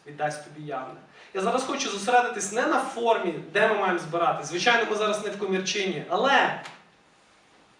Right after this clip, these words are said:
Отець знає наше прохання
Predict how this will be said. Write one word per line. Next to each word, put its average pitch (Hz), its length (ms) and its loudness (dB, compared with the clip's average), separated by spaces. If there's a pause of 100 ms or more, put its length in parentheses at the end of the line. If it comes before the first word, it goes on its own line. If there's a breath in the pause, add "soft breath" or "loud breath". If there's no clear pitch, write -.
(220)
Отець 302 460 4
знає 208 800 4 (560)
наше 185 360 4
прохання 185 760 0